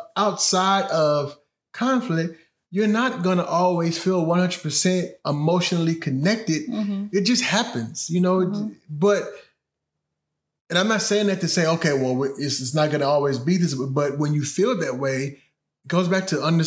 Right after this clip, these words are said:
Speaker 1: ask the, "Why?
Speaker 2: Mm-hmm.
Speaker 1: Why am I not feeling
Speaker 2: Mm-hmm.
Speaker 1: emotionally connected to my spouse?" Make the adjustments
Speaker 2: Mm-hmm.
Speaker 1: and, and do what you gotta do to
Speaker 2: Yeah. Yeah.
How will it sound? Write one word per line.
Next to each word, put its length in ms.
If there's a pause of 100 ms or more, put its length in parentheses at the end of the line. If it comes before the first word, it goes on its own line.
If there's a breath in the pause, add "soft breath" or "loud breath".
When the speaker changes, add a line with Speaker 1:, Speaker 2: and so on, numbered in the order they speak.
(260)
Speaker 1:
ask 220
the, 60 (100)
"Why? 480
Speaker 2:
Mm-hmm. 280
Speaker 1:
Why 240
am 200
I 100
not 220
feeling 280
Speaker 2:
Mm-hmm. 140
Speaker 1:
emotionally 580 (300)
connected 420
to 60
my 160
spouse?" 640 (580)
Make 300
the 100
adjustments 840
Speaker 2:
Mm-hmm. 140 (180)
Speaker 1:
and, 180
and 400
do 120
what 160
you 40
gotta 200
do 400 (100)
to 340 (280)
Speaker 2:
Yeah. 220 (440)
Yeah. 160